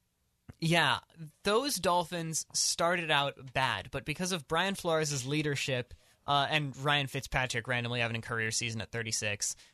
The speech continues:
uh, they became fun to watch. And those Dolphins, I'd say, were a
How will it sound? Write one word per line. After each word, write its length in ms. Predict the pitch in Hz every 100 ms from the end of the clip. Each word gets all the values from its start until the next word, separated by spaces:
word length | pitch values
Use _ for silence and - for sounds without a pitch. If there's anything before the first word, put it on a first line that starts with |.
| -
uh, 320 | 147 147 143 143
they 140 | 175
became 320 | 226 233 226 214
fun 240 | 208 214
to 60 | 208
watch. 520 | 208 139 - - - _ _ _ _
And 320 | 156 170 165 147 - - _ _
those 260 | 190 214 233
Dolphins, 460 | 185 175 175 160 147
I'd 220 | 151 151
say, 240 | - 156 147
were 200 | 139
a 100 | 143